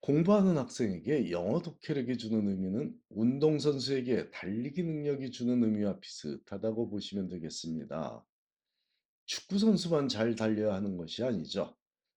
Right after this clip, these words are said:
농구 선수나 야구 선수도 잘 달리면 유리하듯이 독해력은 영어 시험에만 적용되는 능력이 아니라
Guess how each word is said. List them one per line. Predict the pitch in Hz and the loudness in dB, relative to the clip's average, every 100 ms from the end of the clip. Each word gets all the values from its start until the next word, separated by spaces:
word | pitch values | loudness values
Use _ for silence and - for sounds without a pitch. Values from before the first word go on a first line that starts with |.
| - | -8
농구 | 98 98 92 | -2 0 -2
선수나 | 87 90 80 92 131 | -4 -6 -6 -2 0
야구 | 156 127 | 0 0
선수도 | 127 127 - 123 87 - | -2 -2 0 0 0 -2
잘 | - 110 143 143 | -6 -2 -2 -2
달리면 | 127 117 123 117 90 | 0 2 4 2 0
유리하듯이 | 90 92 95 90 - - 71 - _ _ _ _ - | -4 -2 -2 -2 -6 -8 -10 -12 _ _ _ _ -4
독해력은 | 143 143 151 120 92 71 - _ _ _ _ - | -2 4 4 4 2 -6 -12 _ _ _ _ -6
영어 | 90 85 92 113 | -4 -2 -2 -2
시험에만 | - 147 160 170 127 127 | -2 0 2 4 4 2
적용되는 | 120 110 107 104 98 95 110 | 2 0 0 0 0 0 0
능력이 | 98 87 82 101 | 0 -4 -4 -4
아니라 | 101 92 95 76 | -2 -4 -6 -6